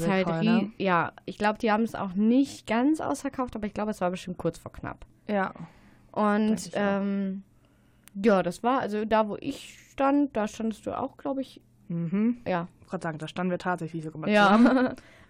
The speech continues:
Speaker 2: Ähm, da war es ja eigentlich recht ruhig, so.
Speaker 1: Ja, war, war gut.
Speaker 2: Ne? Ja. Aber fand ich ganz angenehm, weil Dortmund war für mich sehr, äh, also, ne, ich stand am Rand vom Moshpit, das war dann schon, da ging ordentlich was ab.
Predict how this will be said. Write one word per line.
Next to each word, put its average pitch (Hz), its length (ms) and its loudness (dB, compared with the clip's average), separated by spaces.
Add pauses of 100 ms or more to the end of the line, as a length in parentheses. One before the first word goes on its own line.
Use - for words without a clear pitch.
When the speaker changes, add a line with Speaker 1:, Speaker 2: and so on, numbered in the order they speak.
(120)
Speaker 2:
Ähm, 202 640 2 (200)
da 202 160 -2
war 214 140 6
es 240 100 -4
ja 254 80 0
eigentlich 233 340 0
recht - 320 -4
ruhig, 156 460 -2 (260)
so. 143 340 -6
Speaker 1:
Ja, 285 280 4
war, 180 220 -2
war 240 140 6
gut. 240 420 4
Speaker 2:
Ne? 214 100 -2
Ja. 175 220 0 (360)
Aber 220 200 6
fand 269 220 2
ich 269 80 0
ganz 220 220 0
angenehm, 262 400 4
weil 208 140 2
Dortmund 208 400 -2
war 190 160 -2
für - 180 -8
mich 196 260 -4
sehr, 190 440 2 (340)
äh, - 20 -14
also, 165 380 -4
ne, 220 160 -2
ich 214 100 -6
stand 185 200 0
am 175 140 0
Rand 180 320 0
vom 170 200 -4
Moshpit, 233 400 0
das - 140 -4
war 165 100 -2
dann 160 200 -6
schon, 233 240 -2
da 185 100 0
ging 180 380 -4
ordentlich 247 300 -2
was 220 140 -6
ab. - 180 -6